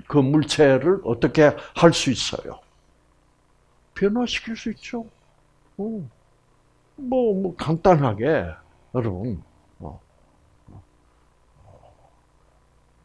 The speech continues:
쇠붙이에 열을 가하면 어떻게 돼요?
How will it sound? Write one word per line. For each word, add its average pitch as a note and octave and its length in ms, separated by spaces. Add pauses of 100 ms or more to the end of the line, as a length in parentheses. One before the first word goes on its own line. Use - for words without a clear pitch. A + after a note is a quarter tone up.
(1800)
쇠붙이에 D#3+ 880
열을 D3 320
가하면 C3 500
어떻게 G2+ 280
돼요? D2+ 280